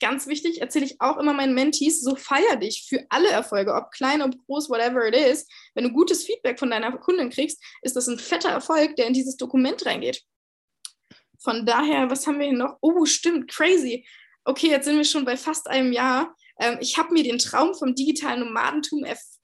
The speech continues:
ermöglicht und erfüllt. Ich lebe bereits jetzt meinen Traum. Crazy. Ich habe zweitausenddreihundertachtzig Euro in ein Coaching investiert,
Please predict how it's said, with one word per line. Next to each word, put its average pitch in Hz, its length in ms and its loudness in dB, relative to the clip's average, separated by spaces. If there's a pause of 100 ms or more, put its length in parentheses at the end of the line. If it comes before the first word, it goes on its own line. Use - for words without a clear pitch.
ermöglicht 294 720 0
und 247 140 -6
erfüllt. 277 480 -6
Ich - 160 -10
lebe 254 260 0
bereits 202 360 -2
jetzt 233 340 -2
meinen 214 200 -2
Traum. - 420 -6 (260)
Crazy. 220 500 -2 (560)
Ich - 160 -6
habe 285 240 4
zweitausenddreihundertachtzig 254 1300 0
Euro 226 160 2
in 214 80 2
ein 214 100 -4
Coaching 247 340 0
investiert, 254 540 -2